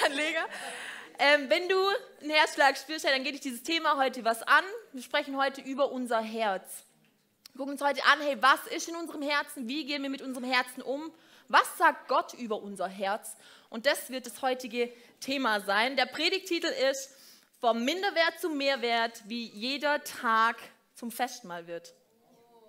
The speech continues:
Genau, und jetzt denkst du dir vielleicht Festmahl. Okay, was bedeutet das? Was meint sie damit? Äh, Kartoffelsalat, Spätzle, Rotkohl im Überfluss für alle, vierundzwanzig sieben. So stellen wir den, uns den Himmel vor, oder? Ich,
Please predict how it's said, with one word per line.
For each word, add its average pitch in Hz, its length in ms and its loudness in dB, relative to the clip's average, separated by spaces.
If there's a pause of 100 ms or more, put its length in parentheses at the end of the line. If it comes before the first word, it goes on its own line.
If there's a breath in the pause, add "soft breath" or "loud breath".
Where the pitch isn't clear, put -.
(1600 loud breath)
Genau, 247 240 2
und 233 60 2
jetzt 226 120 -8
denkst 269 160 2
du 294 60 -6
dir 269 80 -4
vielleicht 247 280 0
Festmahl. 196 720 -2 (540 loud breath)
Okay, 233 380 -10
was - 80 -16
bedeutet 240 420 0
das? 233 240 -8
Was - 60 -12
meint 254 240 4
sie - 80 -16
damit? 214 360 -8 (360 loud breath)
Äh, 220 240 2
Kartoffelsalat, 240 840 0
Spätzle, 233 680 -2 (460 loud breath)
Rotkohl 311 440 6
im 277 60 2
Überfluss 302 520 0
für 302 140 2
alle, 294 280 4
vierundzwanzig 285 720 -2
sieben. 311 500 -4 (600 loud breath)
So 269 60 -12
stellen 294 240 4
wir 285 100 0
den, 269 220 2 (280)
uns 269 180 -8
den 247 120 -8
Himmel 294 220 -4
vor, - 180 -6
oder? 285 160 -4
Ich, - 220 -16